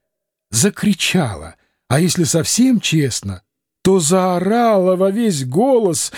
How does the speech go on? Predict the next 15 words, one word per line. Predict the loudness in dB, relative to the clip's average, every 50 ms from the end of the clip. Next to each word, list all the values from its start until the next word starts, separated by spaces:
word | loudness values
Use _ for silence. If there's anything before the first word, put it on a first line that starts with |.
| -12 -2
выражаясь | 0 2 2 2 0 0 -4 -4 -2 -2 0 2 2 2 0 0 -2 -2
о | -2 0
вас | 0 0 0 2 0 0 0 0
и | -2
о | -2
своей | 0 0 0 0 2 2 2 2 0 0 -2 -8 -4
родственнице | -2 0 2 2 2 2 0 0 -4 -8 -4 -2 0 0 0 0 0 -2 -2 -4 -4 -4 -6 -4 _
такими | -2 -2 -2 -4 -8 _ _ 0 2 4 4 4 4 2 2
словами, | 0 -2 -4 -2 -2 0 0 0 0 0 0 0 0 0 0 0 0 -4 -8 -12 _ _ _ _ _ _ _ _
которые | -2 -2 -2 0 0 0 2 2 2 2
я | 2 2 0 2 2
никогда | 2 2 2 2 2 0 0 0 0 0 0 0 0 2 2
не | 2 2 2
решусь | 2 0 -2 -2 -2 -2 -2 -2 0
повторить. | -2 -4 -2 -2 -2 0 2 2 0 0 -2 -10 -18 -20